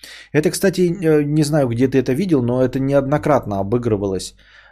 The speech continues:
А, это вообще-то, по-моему, довольно расхожий сюжет «Пятнадцати минут славы». И он, наверное, часто обыгрывается в, э, ситкомах. То есть это могло быть и где-нибудь в «Клинике», в «Друзьях» или еще в какой-нибудь,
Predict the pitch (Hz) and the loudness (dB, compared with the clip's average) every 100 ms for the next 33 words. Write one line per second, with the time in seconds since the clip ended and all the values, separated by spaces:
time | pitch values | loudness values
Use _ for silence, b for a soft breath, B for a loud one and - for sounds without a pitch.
0 | - 104 101 101 131 123 143 139 139 156 | -8 -2 0 0 -2 -2 0 0 0 -4
1 | 151 135 139 135 127 107 127 139 135 131 | -2 -2 0 -2 -2 0 2 2 2 0
2 | - - 151 127 113 117 139 143 127 131 | -2 0 0 0 -2 -2 -2 -2 -4 -2
3 | 117 - 131 131 120 127 117 98 101 B | -4 -6 -4 -4 -4 -2 -2 -2 -6 B
4 | B B B _ 117 123 135 127 127 170 | B B B _ 0 2 2 2 4 4
5 | 156 127 117 131 123 - 107 107 117 107 | 2 0 2 2 2 2 2 2 0 -2
6 | 113 113 110 107 104 - 104 95 98 113 | -2 2 2 2 0 -2 -4 -2 -2 -2
7 | 107 107 101 110 - 107 95 92 - 104 | -2 -4 -4 -6 -6 -4 -4 -6 -8 -6
8 | 98 - 113 110 110 113 113 107 - 104 | -6 -8 -6 -2 0 0 0 -2 -4 -4
9 | 101 101 B B B B 110 113 104 110 | -2 -4 B B B B -2 0 0 -4
10 | - - 151 147 110 107 101 110 101 120 | -4 2 4 2 -2 -4 0 0 2 4
11 | 131 - 101 98 95 104 - - 95 98 | 2 2 -2 -2 -4 -6 -6 -6 -6 -4
12 | 95 | -8